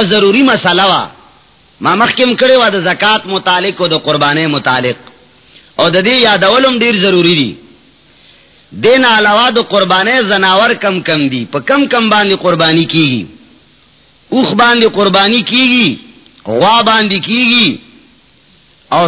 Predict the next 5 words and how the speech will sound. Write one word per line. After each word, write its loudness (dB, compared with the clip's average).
سنډا 2
باندې 0
کیږي، 0
بیزه 2
باندې 0